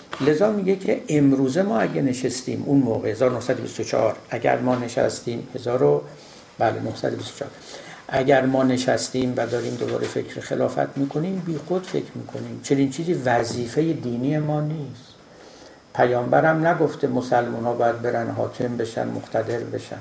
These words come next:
ملاحظه بکنید، اه، این قصه که مسلمونا مایل بودن حکومتی داشته باشن، خلافتی داشته باشن، خودش یک نکته است.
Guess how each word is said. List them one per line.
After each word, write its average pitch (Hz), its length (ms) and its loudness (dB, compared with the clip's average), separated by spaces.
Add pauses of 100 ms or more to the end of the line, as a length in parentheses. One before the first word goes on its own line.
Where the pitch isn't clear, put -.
(1600)
ملاحظه 165 440 6
بکنید، 196 640 2
اه، 139 380 8 (920)
این 247 280 6
قصه 180 360 2
که 139 520 4 (380)
مسلمونا 127 680 0
مایل 135 520 2
بودن 120 500 -2 (260)
حکومتی 127 600 -4
داشته - 400 -4
باشن، 110 380 -4
خلافتی 117 680 -4
داشته - 340 -8
باشن، 147 400 -6
خودش 185 480 -6
یک 180 180 -8
نکته 151 480 -4
است. - 180 -10